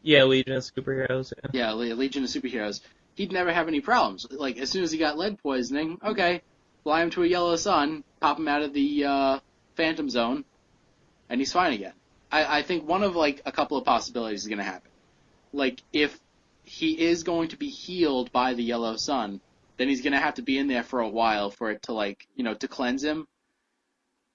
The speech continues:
Speaker 2: In which case, they'll just keep him off the table for a while. Like, that was the point of this, like, to get rid of Ion for a while.
Speaker 1: Which I think is definitely the case because, I mean, he does not come out by the end of the story arc.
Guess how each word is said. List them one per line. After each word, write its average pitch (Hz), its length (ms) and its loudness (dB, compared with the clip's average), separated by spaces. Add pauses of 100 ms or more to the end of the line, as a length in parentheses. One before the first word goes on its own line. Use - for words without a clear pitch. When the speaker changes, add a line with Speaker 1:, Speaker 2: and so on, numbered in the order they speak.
(100)
Speaker 2:
In 135 120 0
which 131 200 0
case, 127 400 0
they'll 135 300 -2
just 135 320 -2
keep 170 280 -4
him 156 300 -2
off 135 320 -2
the 120 80 -8
table 120 640 -2 (540)
for - 220 -4
a 113 80 0
while. 104 320 2
Like, 101 180 -6
that 117 160 2
was 110 140 -6
the 110 80 -12
point 131 300 -2
of 143 60 0
this, 147 200 -2
like, 127 180 0 (280)
to 143 80 -4
get 123 180 0
rid 123 120 0
of 110 80 -4
Ion 120 380 2
for 139 100 -4
a 139 80 0
while. 139 360 0 (480)
Speaker 1:
Which 156 160 8
I 170 120 10
think 175 180 8
is 143 80 2
definitely 135 300 6
the 127 80 0
case 123 300 2
because, 123 340 0
I 123 60 6
mean, 123 240 2 (280)
he 160 240 4
does 147 260 10
not 135 300 6
come 131 240 0
out 120 340 6
by 123 140 2
the 120 160 0
end 120 140 4
of 110 100 0
the 65 80 -4
story - 500 2
arc. - 380 -6